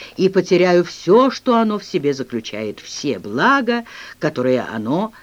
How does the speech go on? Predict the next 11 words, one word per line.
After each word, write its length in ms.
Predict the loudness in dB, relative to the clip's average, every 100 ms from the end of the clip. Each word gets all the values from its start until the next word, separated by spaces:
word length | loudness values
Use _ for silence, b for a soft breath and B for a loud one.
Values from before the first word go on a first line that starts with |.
| B
с 80 | -20
собою 580 | -14 -10 -8 -6 -6 -6
несёт. 380 | -10 -14 -18 -20 _ _ _ _ _ _ _
Мне 360 | 4 4 6 4
уж 180 | 2 -2
двадцать 600 | -2 0 0 -4 -10 -8
два 180 | -4 -4
года. 420 | -4 -6 -6 -10 -20 _ -20 B B B
Я 220 | 2 4
знаю 340 | 4 4 4
женщин. 640 | 4 2 0 -4 -8 -14